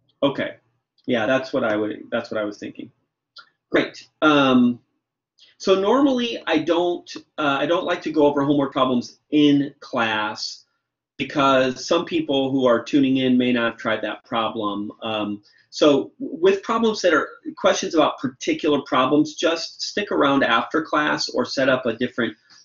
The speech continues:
Collaborate meeting, and I'm happy to go over, like, in full gory detail problems that you've been working on and having trouble with. But if I do them and people who didn't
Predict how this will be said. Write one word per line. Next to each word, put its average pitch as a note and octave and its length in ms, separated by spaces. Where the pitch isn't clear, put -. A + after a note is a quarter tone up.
Collaborate A#2+ 520
meeting, A2+ 420
and A2+ 160
I'm B2 240
happy C3 300
to A#2+ 80
go A#2 320
over, A2 400
like, G#2+ 240
in G#2 140
full C#3 420
gory A#2 320
detail G2+ 680
problems A#2 480
that A2 140
you've A2 200
been G#2 200
working A2+ 360
on G2 340
and G2+ 120
having G2+ 220
trouble A2 320
with. F#2 280
But G#2 260
if G#2+ 140
I A#2 100
do C#3+ 260
them B2 520
and B2+ 100
people B2+ 360
who - 280
didn't C#3+ 340